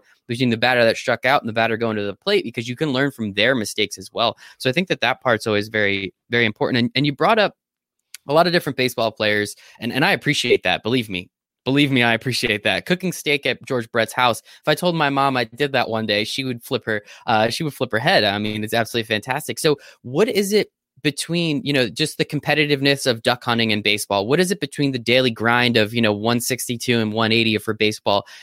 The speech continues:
and, and needing to get up at, you know, those four o'clock in the morning, um, weight lifts, as you were talking about, and getting out there into the field? And, and how, how have you been able to kind of connect and correlate the two things of your life, now seeing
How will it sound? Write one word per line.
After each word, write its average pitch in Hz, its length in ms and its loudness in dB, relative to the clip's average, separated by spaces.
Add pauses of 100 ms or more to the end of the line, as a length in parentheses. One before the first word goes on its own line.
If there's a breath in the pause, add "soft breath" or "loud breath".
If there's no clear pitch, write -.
(120 loud breath)
and, 120 160 0
and 123 120 2
needing 131 260 4
to 120 80 2
get 117 220 2
up 117 200 2
at, 107 120 -4
you 104 80 -6
know, 101 100 -4
those 101 180 -2
four 117 260 0
o'clock 110 360 0
in 113 60 -2
the 110 60 0
morning, 110 460 0 (320 loud breath)
um, 107 500 0
weight 135 360 2
lifts, 139 260 2
as 127 120 2
you 127 60 -2
were 123 60 -2
talking 120 300 0
about, 104 180 0
and 101 100 -6
getting 127 260 2
out 123 180 0
there 113 140 2
into 110 200 -4
the 107 80 -6
field? 120 380 0
And, 101 140 -2
and 104 200 -4 (340 soft breath)
how, 190 460 2
how 190 220 2
have 240 180 4
you 180 100 2
been 156 160 0
able 147 240 2
to - 140 -10
kind 131 220 -4
of - 120 -16
connect 131 440 0
and 117 120 -4
correlate 120 480 2
the 107 80 -8
two 120 220 -6
things 110 260 -2
of 107 120 -2
your 104 120 0
life, 131 360 2
now 123 240 2
seeing 123 580 0